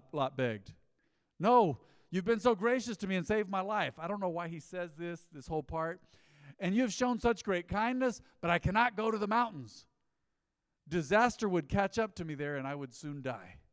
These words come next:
See, there's a small village nearby. Please let me go there instead.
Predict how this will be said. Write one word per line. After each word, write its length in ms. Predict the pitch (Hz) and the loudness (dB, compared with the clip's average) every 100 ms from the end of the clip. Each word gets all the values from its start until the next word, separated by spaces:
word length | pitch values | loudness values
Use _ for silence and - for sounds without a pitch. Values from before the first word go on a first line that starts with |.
| _ _ _ _ _ _ _ _ _ | _ _ _ _ _ _ _ _ _
See, 200 | - 214 | -4 0
there's 200 | 220 202 | 4 4
a 60 | 190 | 2
small 340 | - 214 233 | -2 -4 -4
village 380 | 208 247 262 175 | -2 -2 -4 -6
nearby. 400 | 170 151 139 123 | -8 -6 -6 -8
Please 260 | - 247 233 | -8 -8 -6
let 160 | 233 | -6
me 80 | 220 | -4
go 200 | 196 220 | 0 0
there 180 | 190 156 | 2 0
instead. 460 | 147 - 208 139 | -2 -4 -2 -2